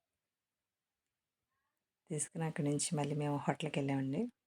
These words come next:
అక్కడ బాగా పావు బజ్జీ ఫేమస్ అంట, బాగుంది. పావు బజ్జీ తిన్నాం. తర్వాత ఇంకా మళ్ళీ రిటర్న్ వెహికల్ ఎక్కాం.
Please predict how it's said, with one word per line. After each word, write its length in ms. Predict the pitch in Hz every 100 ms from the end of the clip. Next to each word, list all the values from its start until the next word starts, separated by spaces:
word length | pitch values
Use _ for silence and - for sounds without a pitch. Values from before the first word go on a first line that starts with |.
| _ _ _ _
అక్కడ 220 | - 151 147
బాగా 340 | 147 143 156 156 151 - _ _ _ _ _ _ _ _ _ _ _ _ _ _ _ _ _ _ _
పావు 180 | 170 151
బజ్జీ 200 | 156 170
ఫేమస్ 380 | 175 151 147 -
అంట, 180 | 139 139 190 247 - 170
బాగుంది. 320 | 160 147 165
పావు 200 | 170 143
బజ్జీ 220 | 147 147 151
తిన్నాం. 300 | 135 143 240 - _ _ _ _ _ _ _ _ _ _ _ _ _ _ _ _ _
తర్వాత 240 | 156 151 160
ఇంకా 200 | 156 165
మళ్ళీ 220 | 156 156 151
రిటర్న్ 340 | 143 - 160 151
వెహికల్ 340 | 143 143 143
ఎక్కాం. 240 | 139 160